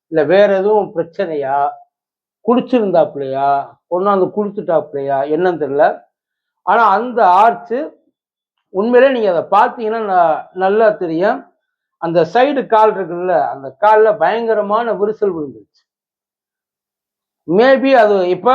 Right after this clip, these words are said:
ஆடி பூர வேற, பயங்கரமான கூட்டம்லாம் ஏகப்பட்டது ஓடிட்டு இருக்கு. அங்க ஏதாச்சும் ஒரு சின்ன அசம்பாவிதம், அது விழுந்தது பார்க்கணும், அவ்வளவு பேர் தள்ளி,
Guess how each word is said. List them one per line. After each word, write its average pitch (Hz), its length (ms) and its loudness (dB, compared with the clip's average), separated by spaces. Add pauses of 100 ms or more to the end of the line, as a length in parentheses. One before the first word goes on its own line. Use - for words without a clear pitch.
(160)
ஆடி 240 320 2
பூர 240 260 -4 (140)
வேற, 123 180 -12 (140)
பயங்கரமான 202 920 0
கூட்டம்லாம் 196 640 -4
ஏகப்பட்டது 180 640 -4
ஓடிட்டு 151 360 -6
இருக்கு. - 140 -20 (1600)
அங்க 180 200 2 (140)
ஏதாச்சும் 254 580 2
ஒரு 208 140 -2
சின்ன 320 380 -8
அசம்பாவிதம், 185 580 -4
அது 151 160 0
விழுந்தது 262 520 2
பார்க்கணும், 185 360 2
அவ்வளவு 180 340 0
பேர் 233 320 2
தள்ளி, 208 240 0